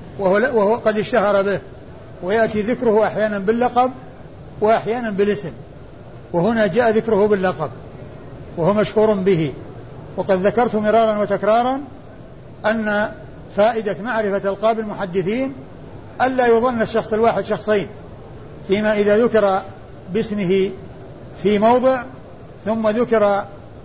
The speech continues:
بلقبه في موضع آخر، فإن من لا يعرف أن هذا لقب لسليمان بن مهران يظن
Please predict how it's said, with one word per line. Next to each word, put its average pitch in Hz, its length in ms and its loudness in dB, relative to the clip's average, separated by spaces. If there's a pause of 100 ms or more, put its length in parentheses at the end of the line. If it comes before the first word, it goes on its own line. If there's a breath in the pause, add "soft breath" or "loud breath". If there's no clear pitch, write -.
بلقبه 208 920 2
في 208 100 -2
موضع 214 340 0
آخر، 247 520 2 (580)
فإن 214 360 0
من 214 60 2
لا 208 220 4
يعرف 202 400 2 (920)
أن 214 200 0
هذا 208 340 2
لقب 208 360 2
لسليمان 202 680 0
بن 208 60 -6
مهران 220 480 2 (580)
يظن 214 560 2